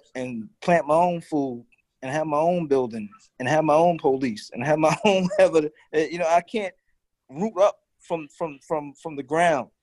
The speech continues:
I can't be the king that I was intended to be. I'm over here in man and boy phase,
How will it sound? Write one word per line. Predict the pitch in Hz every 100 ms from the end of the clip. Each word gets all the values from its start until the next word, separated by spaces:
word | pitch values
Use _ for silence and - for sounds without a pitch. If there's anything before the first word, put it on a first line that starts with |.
| -
I | 135
can't | - 185 156
be | 156
the |
king | - - 196
that | 175
I | 151
was | 143 143
intended | 147 170 156
to | 131
be. | 147 196 170 _ _ _ -
I'm | 165 165 170
over | 165 160
here | 165 143 - _ _ _ -
in | 131 139
man | 165 170 151
and | 131
boy | 117 170 202
phase, | 185 147 135 135 -